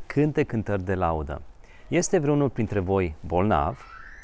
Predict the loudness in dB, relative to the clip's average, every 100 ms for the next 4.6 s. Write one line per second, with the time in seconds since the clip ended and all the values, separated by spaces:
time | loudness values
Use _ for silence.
0 | -20 -10 2 4 6 4 4 2 0 -2
1 | 0 2 4 4 2 2 2 0 0 -2
2 | 0 0 2 2 4 4 4 0 0 2
3 | 2 2 2 0 0 2 4 4 2 0
4 | -2 -2 0 0 0 -2